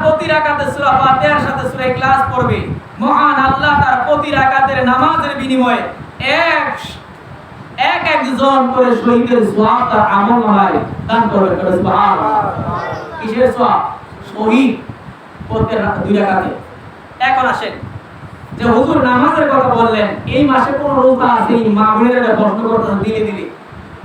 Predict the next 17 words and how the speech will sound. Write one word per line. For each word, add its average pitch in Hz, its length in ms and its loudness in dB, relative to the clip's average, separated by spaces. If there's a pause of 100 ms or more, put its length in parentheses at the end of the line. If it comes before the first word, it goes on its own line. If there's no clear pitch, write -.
(120)
যে, 202 120 -2
"হুজুর, 233 400 -2
নামাজের 262 420 2
কথা 226 180 2
বললো, 208 180 4
রোজার 226 240 4
কথা 208 200 2
বললো 185 220 0
না, - 480 -2
আছে 277 120 0
না?" 254 140 4 (1120)
এ - 100 -12
কথা 302 260 -2
বলতে 285 240 2
পারে, 226 340 0
ঠিক 254 80 0
না? 233 100 4